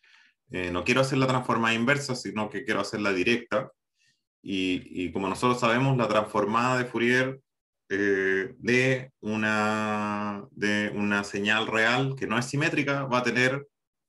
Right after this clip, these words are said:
va, va a ser un número complejo. Eh, solamente si fuera simétrica mi imagen, entonces yo podría usar este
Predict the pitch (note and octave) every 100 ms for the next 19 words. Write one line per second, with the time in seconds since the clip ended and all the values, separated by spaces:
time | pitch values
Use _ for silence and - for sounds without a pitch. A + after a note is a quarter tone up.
0 | _ _ G#2+ A#2 - G#2 A2+ - C#3+ D3+
1 | D3+ D3 C3+ A#2+ C#3+ G#2+ - - _ _
2 | _ _ _ _ _ _ _ _ _ _
3 | F#2+ F#2+ F#2 F#2 F2+ F2 - - C#3+ D#3+
4 | E3 D#3+ D#3 C#3 C#3 C3+ C3+ A2 B2 C#3+
5 | D#3+ D#3+ D#3+ D#3+ D#3 D3+ D3+ D#3+ - F#3
6 | C4 - - A#2+ C3+ C3+ C#3 C3+ B2+ B2+
7 | B2+ C3 B2+ C3 C3 C3+ C3+ F#2+ G2